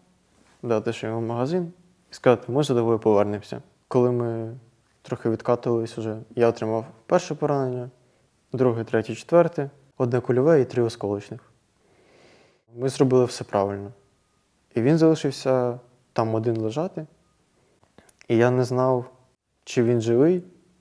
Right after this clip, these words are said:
Коли я вже опинився на стабілізаційному пункті, я відчував сильну провину, що я його не витяг звідти. От, і думав, що він загинув. Він вижив. Він пролежав близько півтори години.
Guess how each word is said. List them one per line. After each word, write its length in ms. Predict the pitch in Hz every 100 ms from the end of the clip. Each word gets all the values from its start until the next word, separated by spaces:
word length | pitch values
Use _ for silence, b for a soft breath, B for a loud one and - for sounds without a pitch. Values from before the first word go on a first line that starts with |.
| _ _ _ _ -
Коли 200 | 135 147
я 60 |
вже 120 | 139 131
опинився 380 | 131 135 131
на 260 | 127 120 117
стабілізаційному 760 | - 120 120 117 - 127 123 120
пункті, 480 | 202 214 - 117
я 320 | 113 117 113 113 -
відчував 400 | 120 117 131 120
сильну 320 | - 131 120 113
провину, 380 | 120 127 131
що 140 | 120 120
я 80 | 113
його 280 | 110 110
не 580 | 110 110 110 110 113 110 - _ _ _ _
витяг 400 | 123 123 131 120
звідти. 440 | 113 107 107 - 117 _ _ _ _ b b b b b b b b _ 349 -
От, 280 | 113 107 104 _ -
і 60 | 110
думав, 320 | 104 120 120
що 340 | 117 - 113 110
він 160 | 117
загинув. 420 | 117 117 113 101 101 _ -
Він 300 | 127 135 131
вижив. 340 | 135 160 147 - _ _ _ _ _ _ _ _
Він 480 | 160 120 120 117 117 123 _ -
пролежав 640 | 120 113 113 117 113 113 - -
близько 400 | 131 117 - 113
півтори 380 | 123 - 120 117
години. 480 | 113 110 135 151